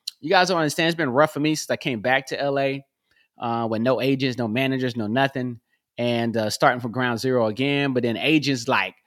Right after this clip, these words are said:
you know, they got, they, they trying to get work for their actors that they already got, so they don't wanna take nobody on. And, uh, yeah, so it's just a weird time right now where I didn't get an agent. So,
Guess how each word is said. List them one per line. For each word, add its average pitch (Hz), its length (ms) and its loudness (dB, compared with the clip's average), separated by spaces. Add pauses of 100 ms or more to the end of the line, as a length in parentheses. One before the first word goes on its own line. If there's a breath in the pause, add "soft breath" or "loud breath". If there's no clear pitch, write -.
(260)
you 240 200 4
know, 143 440 6 (300)
they 180 160 6
got, 165 180 4
they, 143 140 2 (120)
they 208 140 6
trying 208 180 6
to 170 60 2
get 151 160 4
work 165 220 4
for 147 80 0
their 175 160 4
actors 165 420 2
that 139 140 2
they 139 100 4
already 160 240 4
got, 123 300 0
so - 40 -14
they 135 100 0
don't 147 120 0
wanna 135 100 -6
take 139 140 -12
nobody 127 320 0
on. 95 320 -8 (520)
And, 135 400 -2
uh, 120 260 0
yeah, 139 240 2
so 139 160 -4
it's 143 160 -2
just 156 240 -6
a 131 260 2
weird 131 400 4
time 127 360 -2
right 101 180 -2
now 107 160 -2
where 107 120 0
I - 20 -2
didn't 113 160 0
get 110 120 -2
an 107 60 -2
agent. 95 300 -6
So, 104 320 -8